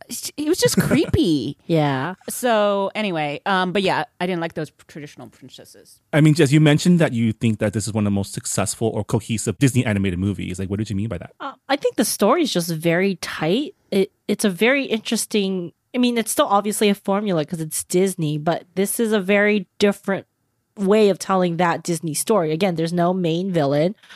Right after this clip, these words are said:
Speaker 2: The, the villain is dis-, is, like, distrust, right? And someone with trust issues, um, definitely felt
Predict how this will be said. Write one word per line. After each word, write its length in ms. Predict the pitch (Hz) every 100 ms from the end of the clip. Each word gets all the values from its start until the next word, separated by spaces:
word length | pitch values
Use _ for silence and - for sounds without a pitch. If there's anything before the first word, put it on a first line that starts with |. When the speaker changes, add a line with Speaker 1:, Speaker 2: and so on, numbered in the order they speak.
| _ _ -
Speaker 2:
The, 480 | 190 180 170 165 156 _ _ -
the 100 | 190
villain 320 | 196 214 214
is 100 | 185
dis-, 380 | 160 202 - -
is, 180 | 240 175 -
like, 200 | 180 -
distrust, 640 | 190 180 - - 226 175 -
right? 320 | 175 185 214
And 240 | 196 190 175
someone 540 | - 208 208 208 202
with 160 | 196 185 -
trust 420 | - 220 277 -
issues, 800 | 180 185 - 170 165 175 240 233 - - _ _ -
um, 320 | 190 180 175
definitely 600 | 170 170 185 226 226 226
felt 280 | 254 208 208